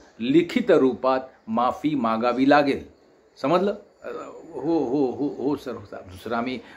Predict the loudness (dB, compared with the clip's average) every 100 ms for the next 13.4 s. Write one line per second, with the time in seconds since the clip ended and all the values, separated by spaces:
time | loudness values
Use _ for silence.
0 | -6 0 2 4 2 2 2 0 0 -4
1 | -4 -6 -6 -8 -10 -20 -12 -10 -6 -2
2 | 0 0 -2 -4 -4 -4 -4 -6 -14 -18
3 | _ _ -4 0 2 2 0 -2 -2 -6
4 | -10 -20 _ _ _ _ -10 -4 -4 -4
5 | -6 -6 -6 -8 _ _ _ -8 0 2
6 | 2 0 -12 -16 -16 -18 -20 _ -20 -20
7 | -20 -20 -20 -20 _ _ _ 2 2 2
8 | -2 -2 2 2 2 -2 -2 -4 -8 _
9 | _ -14 -8 -6 -6 0 2 4 4 2
10 | 2 0 0 0 0 -2 -2 -2 0 0
11 | 0 0 -4 -4 -2 -2 -2 -6 -10 -12
12 | _ _ _ _ _ -14 -8 -4 -2 -2
13 | -2 -2 -2